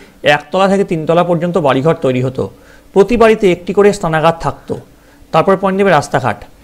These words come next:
সিন্ধু সভ্যতার আরেকটি বৈশিষ্ট্য হলো এর চওড়া, সোজা এবং পাকা রাস্তাঘাট। মূল রাস্তা থেকে গলি পথগুলি বের হতো।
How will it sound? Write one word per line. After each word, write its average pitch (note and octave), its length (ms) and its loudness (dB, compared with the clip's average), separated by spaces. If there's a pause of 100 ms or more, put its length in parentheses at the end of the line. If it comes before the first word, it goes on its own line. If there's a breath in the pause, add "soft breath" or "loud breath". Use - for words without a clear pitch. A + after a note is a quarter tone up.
(200 soft breath)
সিন্ধু A3 320 0
সভ্যতার A#3 360 4
আরেকটি F#3+ 300 0
বৈশিষ্ট্য F3+ 420 0
হলো G#3 280 4
এর D#3 100 0 (100)
চওড়া, E3+ 400 2
সোজা D#3 360 0
এবং E3 240 -2
পাকা B2+ 240 -2
রাস্তাঘাট। A2 440 -4 (520 loud breath)
মূল G3+ 260 4
রাস্তা G3 260 0
থেকে G3 220 0
গলি D#3+ 220 -2 (360)
পথগুলি E3 380 0
বের C3+ 200 2
হতো। - 260 -6